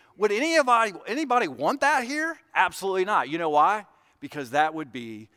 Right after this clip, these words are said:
an absolute mess, and that's Jesus' point altogether. Your heart only has room for one. And Jesus says, "Let it be God.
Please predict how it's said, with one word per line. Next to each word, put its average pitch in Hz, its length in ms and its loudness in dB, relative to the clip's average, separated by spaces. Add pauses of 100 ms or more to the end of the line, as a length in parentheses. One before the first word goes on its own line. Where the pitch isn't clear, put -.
(160)
an 131 180 -8
absolute 110 600 -10
mess, 104 520 -12
and 120 160 -10
that's 123 220 -8
Jesus' 104 420 -18
point 123 400 -12 (260)
altogether. 98 540 -12 (2500)
Your 165 240 -2
heart 151 520 -2 (560)
only 170 320 -2
has 180 240 -4
room 123 360 -12 (480)
for 113 200 -12
one. 107 220 -18 (1700)
And - 140 -20
Jesus 196 360 -12
says, 110 580 -10 (840)
"Let 113 300 -12
it 123 140 -14
be 120 120 -16
God. - 340 -16